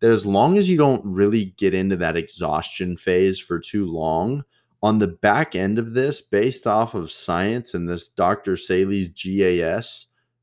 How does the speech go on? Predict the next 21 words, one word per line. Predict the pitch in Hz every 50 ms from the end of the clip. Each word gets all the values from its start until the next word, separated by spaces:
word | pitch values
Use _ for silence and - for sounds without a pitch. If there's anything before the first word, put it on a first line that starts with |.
| _ _ _
you're | 113 123 127
gonna | 107 117 131 156 180
come | - - 131 107
out | 104 101 101
on | 101 92
the | 90 82
other | 85 87 82
side | - - 85 85 78
stronger. | - - - - - 85 78 78 80 76 71 67 62 62 - _ _ _ _
You're | 90 104 98
gonna | 95 113 113 135 135
come | 135 - 127 107 104
out | 98 90 80 - -
better. | - 76 78 73 62 - - - _ _ _ _ _ _ _ _ _ _ _ _ _ _ _ _ _ _ _ _ _ _ _ _ _
And | - 104 101
I | 101
know | 104 120 131 131
it | 123 -
sounds | - 131 117 101 92
super | - - - - 123 120 117 - 123 117 107
cheesy, | 95 - - - - 104 98 92 85 82 82 78 76 80 -